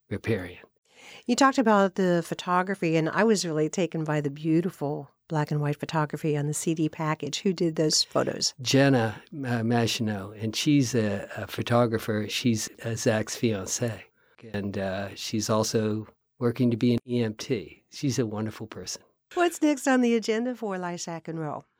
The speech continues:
Speaker 1: Well, I think we'll just keep playing with Riparian. We'll see what happens next.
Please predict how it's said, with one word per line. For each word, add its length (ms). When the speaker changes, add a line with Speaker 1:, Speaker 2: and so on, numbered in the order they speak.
Speaker 1:
Well, 140
I 100
think 220
we'll 80
just 180
keep 200
playing 580
with 320
Riparian. 580
We'll 120
see 180
what 100
happens 480
next. 420